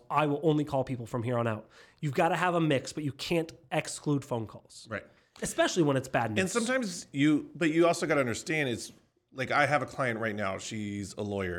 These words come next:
Speaker 2: and she is in court. She's on Zoom calls. She's in dep-, des-, depositions and she can't take calls,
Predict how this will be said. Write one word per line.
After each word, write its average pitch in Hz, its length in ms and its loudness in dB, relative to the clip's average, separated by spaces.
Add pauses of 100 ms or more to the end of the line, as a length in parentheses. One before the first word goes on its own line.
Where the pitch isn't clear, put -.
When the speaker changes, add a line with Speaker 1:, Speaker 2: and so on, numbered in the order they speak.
Speaker 2:
and 95 260 -6
she 98 800 -6 (140)
is 101 480 -4
in 101 500 -6 (320)
court. 131 460 0 (100)
She's 104 420 -6
on 101 480 -4 (320)
Zoom 135 220 0
calls. 117 420 0
She's 104 260 -6
in 98 180 -6
dep-, 101 340 -4
des-, 104 240 -8 (220)
depositions 131 800 -4 (500)
and 123 300 0
she 123 140 -2
can't 143 240 -2
take 143 200 -2
calls, 92 420 -4